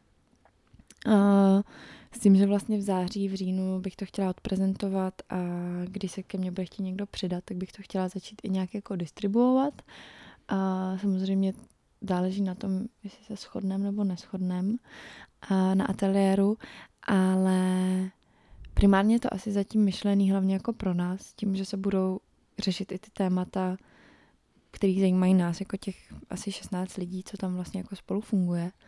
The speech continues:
A s tím, že když si pak řekneme, že vlastně ten obsah je za nás jako fajn a zajímavý a, a vlastně nějakým způsobem stravitelný třeba i pro širší veřejnost, tak, eh, si myslím, že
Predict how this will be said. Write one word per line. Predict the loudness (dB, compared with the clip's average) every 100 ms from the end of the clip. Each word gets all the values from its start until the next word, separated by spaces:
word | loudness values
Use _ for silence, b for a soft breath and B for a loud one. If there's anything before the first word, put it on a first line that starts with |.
| B B B B B B B B -8 -2
A | 0 2 2 0 -2 -6 _ -18
s | -4
tím, | -2 0
že |
když | -2 -4
si | -6
pak | -6 -6
řekneme, | -6 -4 -4
že | -4
vlastně | -6 -6 -4
ten | -4
obsah | -6 -8 -10
je | -4
za | -2
nás | -2 -2 -6
jako | -4 -2 -2 -4 _ -8 0
fajn | 4 4 2
a | 0
zajímavý | 2 2 2 2 -2 -2 -4
a, | -4 -4 -6 B B B B B B -4
a |
vlastně | -2 0 2
nějakým | 2 2 -2 -6
způsobem | -8 -10 -4 0 0
stravitelný | 0 2 2 2 0 -2 -2
třeba | -4 -6 -6
i | -8
pro | -10
širší | -10 -10 -8 -6
veřejnost, | -4 -2 -2 -4 -6 -10
tak, | -12 -8
eh, | -4 -2 -4 -8 -10
si | -4
myslím, | -4 -4 -4 -4
že | -4